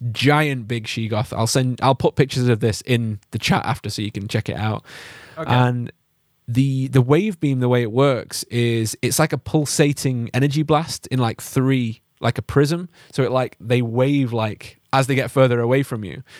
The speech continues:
Speaker 1: but they're, like, this pink energy that you can charge up, and it contrasts amazingly against the blue of the ice and the white of the world. Like, the color design for that was spot on. And you can get down from then, after killing this big Thardos rock monster,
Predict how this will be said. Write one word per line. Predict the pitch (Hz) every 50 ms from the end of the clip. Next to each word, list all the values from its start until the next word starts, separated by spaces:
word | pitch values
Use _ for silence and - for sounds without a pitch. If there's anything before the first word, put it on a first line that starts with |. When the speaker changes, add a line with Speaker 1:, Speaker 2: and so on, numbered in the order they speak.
| - - - -
Speaker 1:
but | 127 104
they're, | 107 135 131 127
like, | 127 -
this | - 120 127
pink | - _ - 180 170 156 131 - -
energy | - 139 151 151 131 - 117 104 98 101
that | 80
you | 67 101 110
can | - 123 107
charge | - - 135 123 120 117 110 113
up, | 123 117 - - - -
and | - 113 107
it | - _
contrasts | - - 160 156 - - 156 131 - - - - - - - -
amazingly | 117 117 120 123 131 139 143 147 131 139 127 120 117
against | 110 113 110 113 -
the | 113
blue | 104 120 123 120 117
of | 110
the | 110 117 -
ice | - 123 123 127 120 - -
and | 117 110
the | 110
white | 104 104 113 113 120 -
of | - 95 113
the | 117 107
world. | 107 113 117 127 135 143 143 -
Like, | 139 120 98 - - -
the | 123
color | - - - - 175 180 175
design | 135 131 117 117 117 113 110 104
for | 104 - 104
that | 104 101 85 - - _ _ - - - - - _ _ -
was | - 143
spot | - - - - - 143 135 -
on. | 120 117 104 98 92 - _ - - - - - - - - _ -
And | - 120 120 120 120 120 120 117 - _
you | - 127 127
can | 120 156 160
get | 135 202 180 - 127
down | 131 143 151 165 175 165 147
from | 127 - 123 120 117
then, | 117 139 139 127 117 107
after | 101 107 - - 110
killing | - - - 131 127 120
this | 117 107
big | - - 123 113 -
Thardos | - - 123 117 123 110 113 107 -
rock | 123 135 131 - - -
monster, | 113 117 117 117 - 120 107 110